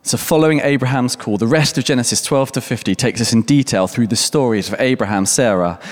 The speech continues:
their son Isaac, his son Jacob, and his son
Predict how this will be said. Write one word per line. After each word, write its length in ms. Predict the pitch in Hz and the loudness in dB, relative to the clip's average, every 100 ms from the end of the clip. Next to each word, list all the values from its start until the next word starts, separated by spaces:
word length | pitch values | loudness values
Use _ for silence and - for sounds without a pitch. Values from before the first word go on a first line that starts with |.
| - - | -16 -4
their 140 | 127 127 | 0 0
son 220 | 135 120 | 0 0
Isaac, 540 | 135 127 113 92 - | 0 0 0 -2 -4
his 160 | - 104 | -4 -2
son 240 | 135 113 | 0 0
Jacob, 500 | 110 107 101 95 87 - - - | 2 0 0 -2 -2 -6 -20 -10
and 140 | 90 - | -8 -4
his 160 | 117 | -2
son 400 | - 117 95 92 | 0 0 0 -2